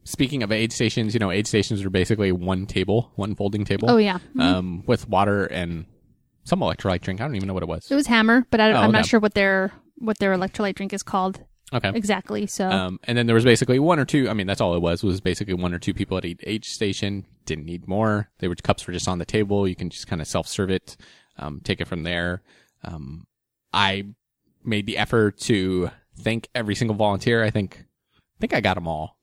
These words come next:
Speaker 1: um, to thank the volunteers for being out there.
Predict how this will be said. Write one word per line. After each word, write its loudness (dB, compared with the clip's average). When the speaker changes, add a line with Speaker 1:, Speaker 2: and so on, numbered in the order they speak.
Speaker 1:
um, -8
to 0
thank 0
the 0
volunteers 2
for -6
being -6
out -4
there. 2